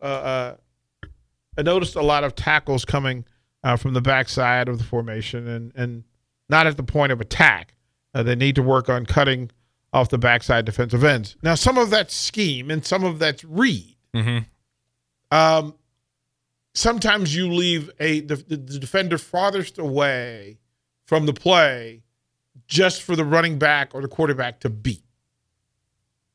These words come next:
Speaker 1: Then it's timing. It's, that, that could be timing.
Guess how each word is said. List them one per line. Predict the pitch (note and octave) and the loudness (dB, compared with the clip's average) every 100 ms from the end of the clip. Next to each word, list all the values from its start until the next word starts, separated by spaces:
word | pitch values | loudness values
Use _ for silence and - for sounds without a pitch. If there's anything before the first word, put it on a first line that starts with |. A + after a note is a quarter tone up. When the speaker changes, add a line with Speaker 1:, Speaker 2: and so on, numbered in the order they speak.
| _ _ _ _ _ - | _ _ _ _ _ -2
Speaker 1:
Then | F3+ | 2
it's | F#3+ C#3+ | 2 -2
timing. | - B3+ B3+ C3+ F2+ _ _ _ F3 | -2 2 2 0 -6 _ _ _ -4
It's, | D3 - - _ _ _ _ - | -4 -4 -20 _ _ _ _ -4
that, | C3 A2 | -4 -2
that | C3+ B2+ | -2 0
could | C3 | 0
be | F3 | -2
timing. | - C#4 A#3 G2+ | 0 2 2 0